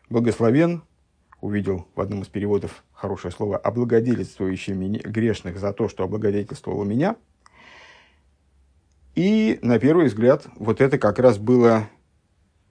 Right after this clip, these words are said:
то, о чем Ребе должен был бы говорить первым, как только получил известие об осво-, об освобождении. То есть это не просьба, обращенная в будущее, а это благодарность,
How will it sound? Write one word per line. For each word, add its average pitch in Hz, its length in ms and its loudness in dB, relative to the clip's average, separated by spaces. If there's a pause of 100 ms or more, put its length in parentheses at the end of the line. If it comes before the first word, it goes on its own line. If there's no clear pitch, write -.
(280)
то, 196 340 4 (760)
о 113 140 4
чем 139 260 4
Ребе 127 240 4
должен 120 360 2
был 123 200 2
бы 110 100 0
говорить 107 560 2
первым, 101 480 2 (260)
как 101 180 -4
только 170 300 2
получил 120 460 -4
известие 120 420 0
об 107 100 -2
осво-, 113 500 -2
об 110 160 0
освобождении. 107 920 -4 (120)
То - 80 -10
есть 98 160 -12
это 147 300 -2
не 120 240 -2
просьба, 101 440 -6
обращенная 98 440 -8
в 101 60 -14
будущее, 190 600 -6
а 107 120 -4
это 104 180 -6
благодарность, 98 800 -2